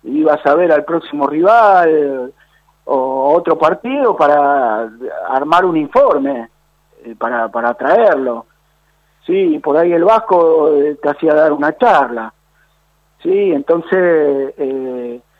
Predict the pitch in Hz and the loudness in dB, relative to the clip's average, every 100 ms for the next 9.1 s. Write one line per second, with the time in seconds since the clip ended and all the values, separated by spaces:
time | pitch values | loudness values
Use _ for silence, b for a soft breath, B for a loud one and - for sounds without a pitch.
0 | _ _ _ 202 262 262 180 160 151 143 | _ _ _ -2 -2 0 0 2 2 0
1 | 143 147 143 - 147 139 143 - 180 147 | -2 -2 0 2 2 2 -2 0 0 0
2 | - _ _ _ _ _ _ _ - 214 | -4 _ _ _ _ _ _ _ -2 0
3 | 180 190 185 165 151 175 165 151 147 151 | 2 0 2 4 4 4 2 4 4 4
4 | 147 147 143 147 - 170 208 185 139 147 | 4 6 4 2 -2 -2 2 2 0 -6
5 | 143 170 160 160 165 175 160 156 143 139 | -2 0 0 0 2 4 4 4 4 2
6 | - b _ 139 180 165 170 175 269 294 | 0 b _ -2 0 0 -4 0 2 4
7 | 151 131 117 110 110 123 131 117 104 101 | 2 -2 -6 -10 -12 -6 -4 -4 -6 -14
8 | 120 113 107 101 101 113 123 135 123 113 | -14 -12 -12 -14 -14 -12 -10 -10 -8 -8
9 | 107 | -10